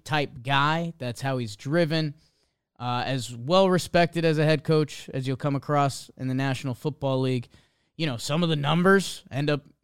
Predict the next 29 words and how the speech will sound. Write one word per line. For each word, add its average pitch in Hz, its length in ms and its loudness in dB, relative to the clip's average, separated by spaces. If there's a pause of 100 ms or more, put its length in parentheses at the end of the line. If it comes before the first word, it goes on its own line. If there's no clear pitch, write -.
(120)
getting 147 320 0
crazy. 180 800 0
You 127 120 -8
know, 131 140 -4
he 139 120 -2
was 131 140 -4
demanding 139 480 -4
twenty, 143 400 -6
twenty 147 320 -4
plus 143 320 -6
million 147 260 -2
a 131 40 -2
year, 127 260 -6
and 156 100 -4
you're 120 100 -8
like, 110 180 -12
"How 139 160 -4
did 196 100 0
we 160 120 0
get 117 280 -6
here 147 200 -4
with 117 180 -8
sports?" - 680 -12 (1700)
Here's 190 240 6
what 185 100 8
I'll 160 140 8
say. 107 380 -8 (100)
Russell 196 380 6
Wilson, 185 640 4